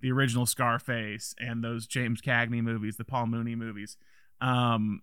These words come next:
Little Caesar, they were like, "Well, how can we take that genre and put it in our context?"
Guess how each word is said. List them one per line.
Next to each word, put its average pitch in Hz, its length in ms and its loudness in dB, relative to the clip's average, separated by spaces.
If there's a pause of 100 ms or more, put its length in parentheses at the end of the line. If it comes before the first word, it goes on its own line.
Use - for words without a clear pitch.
(120)
Little 135 240 0
Caesar, 113 800 0
they 135 220 4
were 127 180 2
like, 123 220 2
"Well, 131 100 0
how 190 160 6
can 185 120 -2
we 170 80 0
take 147 320 -2
that 123 220 2
genre 117 600 2 (400)
and 120 160 -2
put 139 160 4
it 135 100 -2
in 117 200 -2
our 123 220 2
context?" 110 800 -2